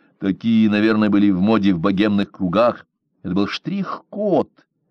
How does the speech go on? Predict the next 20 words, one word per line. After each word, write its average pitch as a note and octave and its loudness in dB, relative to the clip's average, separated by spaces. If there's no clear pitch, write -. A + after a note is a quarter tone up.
с - -20
тремя A#2+ 0
шестёрками D#3+ -4
над C3+ 0
блоком B2+ 2
вертикальных B2 -2
линий A2+ 2
разной G#2 2
толщины. G#2 -4
Снизу C3 -4
была G2 2
надпись G2+ -4
«Торговля F#3+ 0
с - -12
рук F3 0
разрешена». C#3 2
Выглядела F#2+ -2
татуировка F#2 -2
очень F#2 -8
стильно. A#2 -6